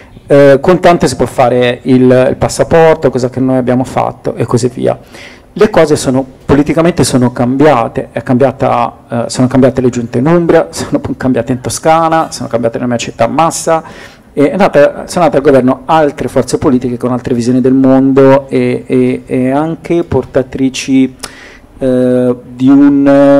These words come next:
eh, sarebbe molto benvenuto una specie di realismo politico che ti porta anche a,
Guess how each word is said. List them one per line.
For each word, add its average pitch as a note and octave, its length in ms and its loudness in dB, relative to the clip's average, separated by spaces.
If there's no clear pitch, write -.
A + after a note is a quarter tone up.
eh, C3 480 -2
sarebbe C3+ 400 0
molto F3 480 2
benvenuto C#3 920 2
una B2+ 220 -2
specie C3 340 -4
di B2+ 140 2
realismo C3 600 2
politico B2+ 680 0
che C3 160 -4
ti B2+ 140 -2
porta A#2+ 400 -4
anche B2+ 380 -4
a, A#2 280 0